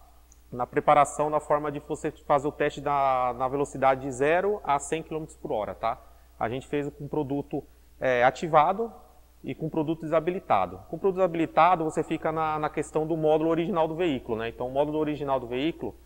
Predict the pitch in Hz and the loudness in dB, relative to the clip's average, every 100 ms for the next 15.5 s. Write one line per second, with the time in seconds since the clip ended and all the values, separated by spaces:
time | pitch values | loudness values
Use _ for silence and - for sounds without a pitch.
0 | - - - 117 120 127 - 127 139 139 | -20 -20 -6 -4 -4 -4 -6 -6 0 2
1 | 135 123 135 151 - - 135 143 139 127 | 2 4 4 4 0 2 4 4 -2 -10
2 | 131 127 135 127 131 135 131 135 117 123 | -8 -8 -6 -4 -4 -4 -4 -4 -6 -8
3 | 117 110 117 139 156 156 127 131 147 - | -8 -10 -4 -2 -2 -4 -2 0 0 -6
4 | - - - - 123 - 160 185 160 127 | -20 -20 -20 -10 -8 4 6 8 6 0
5 | 127 139 143 151 160 165 139 147 131 170 | 0 -4 0 0 0 -2 -4 0 6 6
6 | 190 156 - 165 185 127 - 131 131 - | 6 0 0 0 0 -6 -6 -4 -4 2
7 | 139 143 117 - - 139 160 143 160 139 | 4 4 0 -12 -10 -2 0 4 4 2
8 | 127 127 - 139 127 131 131 - 139 139 | -2 -4 -4 -2 -2 -4 -8 -4 -4 -4
9 | 131 135 135 156 170 - 151 135 110 - | -8 -6 -4 -4 -4 -8 -8 -8 -10 -6
10 | 120 120 - 113 117 117 113 123 127 127 | -2 -2 -6 -14 -12 -10 -10 -10 -8 -10
11 | 120 117 131 139 143 139 151 143 139 143 | -8 -2 -2 -2 -4 -4 -2 -4 -4 -4
12 | 143 160 98 - 92 - - - - - | -2 -4 -4 -8 -20 -20 -20 -20 -20 -20
13 | - - 202 226 208 208 196 - 160 156 | -12 -2 2 4 4 2 -2 2 2 4
14 | 156 147 - - 120 - 120 127 123 123 | 0 -2 -6 -2 -2 -2 0 2 2 -4
15 | 117 135 165 - 104 | -2 -2 -2 -4 -8